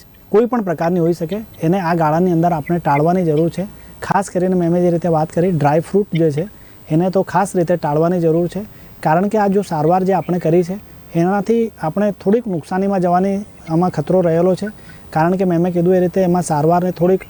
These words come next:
અસર થઈ શકે છે અને ફરી વાર આપણને આ સારવાર કરાવવાની ફરજ પણ પડી શકે છે.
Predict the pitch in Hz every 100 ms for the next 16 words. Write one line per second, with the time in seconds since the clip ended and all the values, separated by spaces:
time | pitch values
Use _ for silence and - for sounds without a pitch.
0 | - 151 185 180 175 175 170 185 202 185
1 | 180 180 214 190 175 151 175 175 165 170
2 | 165 160 170 170 160 165 175 165 160 170
3 | - 175 160 165 160 160 170